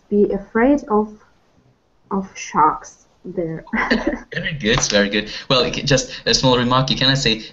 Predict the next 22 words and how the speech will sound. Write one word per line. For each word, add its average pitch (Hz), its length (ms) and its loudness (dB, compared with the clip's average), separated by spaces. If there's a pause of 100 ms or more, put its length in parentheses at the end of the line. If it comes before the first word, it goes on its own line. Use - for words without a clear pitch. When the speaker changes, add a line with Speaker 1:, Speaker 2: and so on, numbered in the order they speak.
(100)
Speaker 2:
temperature 123 600 -2
is 98 220 -2
w-, 101 440 -8 (260)
warmer. 147 440 2 (200)
I, 113 160 2
I - 20 0
Speaker 1:
Ah, 269 140 6
Speaker 2:
was 254 100 6
Speaker 1:
higher, 285 460 0
higher, 202 480 0
it's 220 240 -4
higher. 185 260 -6
Speaker 2:
w-, - 200 -2 (180)
what? 151 280 4
Yeah, 107 300 2
temperature 123 300 0
is 104 120 4
high, 165 200 2
or 123 100 2
water 135 460 2
is, - 320 2
uh, 101 340 0